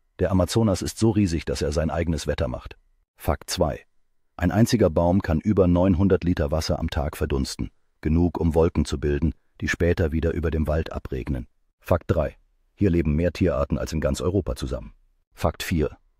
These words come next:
Forscher entdecken jedes Jahr rund vierhundert neue Arten, darunter Fische, die auf Bäumen leben,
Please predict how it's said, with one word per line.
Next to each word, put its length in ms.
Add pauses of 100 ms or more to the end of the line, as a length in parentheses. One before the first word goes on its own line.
(140)
Forscher 420
entdecken 360
jedes 320
Jahr 240
rund 240
vierhundert 440
neue 260
Arten, 360 (320)
darunter 360
Fische, 300
die 120
auf 160
Bäumen 320
leben, 340